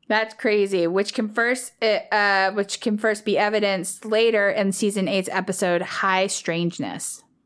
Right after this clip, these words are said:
Speaker 1: Hmm.
Speaker 2: That's awesome.
Speaker 1: Interesting.
Speaker 2: Uh, the King of Ooh makes an appearance. Oh, the King of Ooh makes a reappearance in Gold Stars.
Speaker 1: Hmm, interesting.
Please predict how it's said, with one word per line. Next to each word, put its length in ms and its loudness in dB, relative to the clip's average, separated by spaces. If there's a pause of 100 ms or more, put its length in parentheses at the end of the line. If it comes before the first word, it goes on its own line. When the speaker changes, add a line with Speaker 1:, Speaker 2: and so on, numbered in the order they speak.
Speaker 1:
Hmm. 280 0 (140)
Speaker 2:
That's 180 -4
awesome. 60 0
Speaker 1:
Interesting. 1120 0 (880)
Speaker 2:
Uh, 680 0
the 140 -4
King 200 0
of 100 0
Ooh 180 2
makes 280 0
an 180 2
appearance. 640 -2 (200)
Oh, 140 2
the 140 0
King 220 0
of 100 0
Ooh 340 2
makes 320 -4 (120)
a 80 2
reappearance 600 0
in 240 0
Gold 260 -4
Stars. 560 -4
Speaker 1:
Hmm, 420 0
interesting. 560 -6